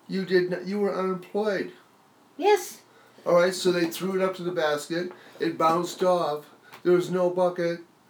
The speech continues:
Speaker 1: and you got, you rebounded, and you're going for your
Speaker 2: And I
Speaker 1: best,
Speaker 2: should have been
Speaker 1: right?
Speaker 2: happy as shit and still rolling around in it and going to work
Speaker 1: And you
Speaker 2: and
Speaker 1: got a
Speaker 2: doing
Speaker 1: job.
Speaker 2: everything every day like I'm supposed to, and I can't.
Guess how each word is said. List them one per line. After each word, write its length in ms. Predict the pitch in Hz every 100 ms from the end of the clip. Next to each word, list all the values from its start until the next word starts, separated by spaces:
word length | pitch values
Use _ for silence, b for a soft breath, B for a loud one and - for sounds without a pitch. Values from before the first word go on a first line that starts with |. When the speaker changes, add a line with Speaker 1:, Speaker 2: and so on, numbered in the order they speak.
| _ _
Speaker 1:
and 240 | 170 170
you 140 | 170 180
got, 480 | 180 180 175 -
you 120 | 156 156
rebounded, 580 | 160 170 147 135 147
and 180 | 151 147
you're 80 | 139
going 260 | 139 156 147
for 120 | 147
your 80 | 302
Speaker 2:
And 100 | 320
I 40 |
Speaker 1:
best, 100 | 359
Speaker 2:
should 80 | 370
have 100 | 294
been 140 | 349
Speaker 1:
right? 80 | 294
Speaker 2:
happy 280 | 330 359 339
as 80 | 254
shit 440 | - - 359 302
and 160 | 254 262
still 300 | - 311 294
rolling 260 | 285 277 262
around 320 | 285 302 269
in 100 | 247
it 200 | 247 -
and 640 | 226 226 226 220 202 -
going 220 | - 254 240
to 60 |
work 160 | 240 254
Speaker 1:
And 80 | 170
you 40 |
Speaker 2:
and 60 | 240
Speaker 1:
got 120 | 175 247
a 40 |
Speaker 2:
doing 100 | 240
Speaker 1:
job. 120 | 226
Speaker 2:
everything 300 | 240 233 226
every 160 | 214 220
day 300 | 233 233 202
like 220 | 196 196
I'm 100 | 214
supposed 440 | 208 - 262 277
to, 120 | 220 190
and 140 | 180
I 140 | 180
can't. 600 | 175 - 247 220 180 -